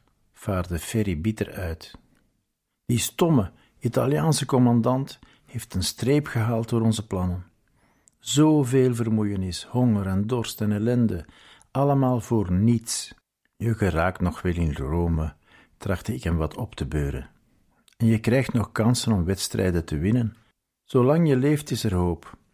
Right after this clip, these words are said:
Nooit opgeven. Je kan het goed zeggen, broertje.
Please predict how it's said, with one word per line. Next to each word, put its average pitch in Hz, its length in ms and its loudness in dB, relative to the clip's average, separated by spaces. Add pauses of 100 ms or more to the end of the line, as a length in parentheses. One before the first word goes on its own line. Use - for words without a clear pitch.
(800)
Nooit 143 420 4
opgeven. 90 680 -6 (640)
Je - 220 -10
kan 113 200 2
het 113 160 0
goed 135 220 -4
zeggen, 147 320 0
broertje. 117 500 0